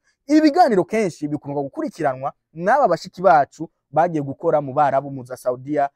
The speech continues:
mu za Oman. Ivyo bihugu navyo ntimwibaze ngo idolare, ah, rya-, ryaho riza ari ryinshi ugereranyije n'ama views nk'ivyo bi-, bihugu vya Amerika, Canada, oya. Ibi bihugu vy'Abarabu biri hasi gatonya kuri ivyo bihugu vyo muri Amerika.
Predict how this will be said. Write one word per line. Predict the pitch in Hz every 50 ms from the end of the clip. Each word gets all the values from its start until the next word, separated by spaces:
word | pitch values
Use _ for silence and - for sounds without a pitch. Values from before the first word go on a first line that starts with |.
| _ _ -
mu | 120 135 131
za | 127 131 135
Oman. | 147 147 143 135 131 120 110 110 _ _ _ _ -
Ivyo | 151 165 160 180
bihugu | 175 185 214 220 226
navyo | 175 175 185 180 175 190 190 190 _ _ _ -
ntimwibaze | 160 165 180 202 185 156 143 131 139 139
ngo | 143 156 170 -
idolare, | - 143 139 147 151 165 170 147 135 123 131 156 _ _ _ _ -
ah, | 135 143 139 135 135
rya-, | 139 143 175 180 165 147 135 127 123 120 - - 139 139
ryaho | 180 180 156 131 123 123 135 139 139
riza | 139 139 135 127 143 143 -
ari | 131 156 180
ryinshi | 160 143 160 170 160 - - 135
ugereranyije | 127 143 160 156 139 127 120 120 113 131
n'ama | 151 190 185 143
views | 135 175 214 196 143 123 135 _ _ _ _ -
nk'ivyo | 135 147 180 208 208 165 156 156
bi-, | 135 139 135 139
bihugu | 135 143 165 190 202 180 175 175
vya | 151 147 143 139
Amerika, | 139 139 143 143 139 131 - _ - 170 170 175 - _ _ _ _
Canada, | - 139 139 143 156 165 165 170 160 160 165 _ _ _ _ _ _ _ _ -
oya. | 139 147 143 143 139 127 _ _ _ _ _ _ _ _ _ -
Ibi | 135 143
bihugu | 147 147 151 180 202 190 180
vy'Abarabu | 165 196 196 185 180 175 156 151 156 156 160 185 175 _
biri | 143 143 135 135
hasi | 127 139 135 - - 156
gatonya | 143 143 - - 156 147 143 143 147 143 143 _ _ _ _
kuri | - 160 156 156 143
ivyo | 131 117 123 135 143 - -
bihugu | 127 131 139 147 135
vyo | 127 135 139
muri | 139 131 139 131
Amerika. | 123 120 117 117 120 123 127 _ -